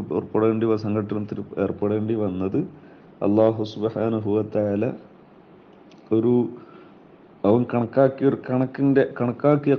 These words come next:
ഖദർ അനുസരിച്ച് അങ്ങ് സംഭവിച്ചു എന്നതല്ലാതെ നേരത്തെ ശത്രുക്കളോട് ഏറ്റുമുട്ടാൻ വേണ്ടി യുദ്ധത്തിന് പുറപ്പെട്ടതല്ല.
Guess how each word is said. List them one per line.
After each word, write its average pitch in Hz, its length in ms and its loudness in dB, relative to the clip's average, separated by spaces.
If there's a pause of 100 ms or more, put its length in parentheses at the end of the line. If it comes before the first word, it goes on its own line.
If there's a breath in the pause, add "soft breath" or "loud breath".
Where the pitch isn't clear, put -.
ഖദർ 131 220 4
അനുസരിച്ച് 123 400 2
അങ്ങ് 117 220 -4
സംഭവിച്ചു 110 460 0
എന്നതല്ലാതെ 98 640 0
നേരത്തെ 98 420 -4
ശത്രുക്കളോട് 98 640 -4
ഏറ്റുമുട്ടാൻ 95 580 -4
വേണ്ടി 92 200 -4
യുദ്ധത്തിന് 87 400 -4
പുറപ്പെട്ടതല്ല. 82 760 -6